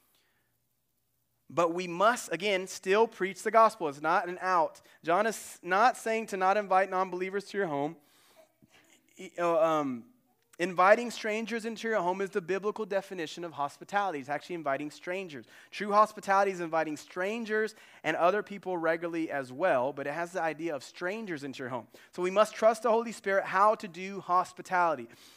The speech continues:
And we cannot build up or encourage false teaching in our churches nor in our home. That's what John is saying. Because again, if we do, if we do hospitality wrong because we're not abiding in Christ's teaching, then we will not have this completed joy that John mentions. And so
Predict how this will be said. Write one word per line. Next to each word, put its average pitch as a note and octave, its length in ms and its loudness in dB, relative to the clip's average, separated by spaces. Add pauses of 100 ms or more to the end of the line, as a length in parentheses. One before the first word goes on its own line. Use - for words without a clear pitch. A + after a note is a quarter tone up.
(160)
And D#3+ 120 -2
we F3+ 80 -2
cannot F#3 400 0
build G#3 200 0
up G#3+ 160 -2
or G3 60 -2
encourage F#3+ 400 -4
false F3+ 240 0
teaching F#3 360 -10
in F3 60 -4
our E3 80 -2
churches E3+ 380 -6
nor D#3 100 -6
in D3 60 -6
our C#3 120 -6
home. G3 400 -2 (200)
That's D#3 280 -2
what E3 240 -2
John D3 340 -4
is C#3 160 -10
saying. C#3+ 380 -8
Because C#3 300 -6
again, D#3 240 -4
if C#3 140 -8
we D3 120 -8
do, E3 420 -2 (500)
if C#3+ 140 -8
we E3+ 80 -6
do G3 220 -4
hospitality F#3 720 -2
wrong D#3+ 360 0
because D3+ 240 -6
we're D3+ 100 -8
not E3 260 2
abiding F3 500 0
in D#3 140 -8
Christ's D3+ 420 -8
teaching, D#3 480 -10 (260)
then C#3+ 140 -8
we D3+ 140 -4
will E3 320 -4 (180)
not F3+ 380 0
have E3+ 340 2
this E3 180 -8
completed D3+ 560 -8
joy C3 260 -6
that C3+ 160 -10
John B2+ 360 -4
mentions. A#2 440 -10
And A#2+ 100 -14
so D3+ 240 2